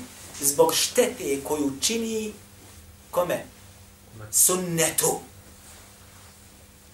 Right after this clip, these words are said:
Zbog štete koju čini sunnetu. Vi, braćo, dobro znate, kad imaš jedan hrast, hrast, maša Allah, jedan crv ako uniđe u hrast, hađija, šta će bit?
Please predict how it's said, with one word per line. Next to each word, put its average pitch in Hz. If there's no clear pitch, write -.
Zbog 147
štete 247
koju 185
čini 269
sunnetu. 294
Vi, 254
braćo, 254
dobro 233
znate, 226
kad 180
imaš 233
jedan 226
hrast, 208
hrast, 175
maša 185
Allah, 175
jedan 269
crv 285
ako 233
uniđe 240
u 196
hrast, 202
hađija, 247
šta 277
će 208
bit? -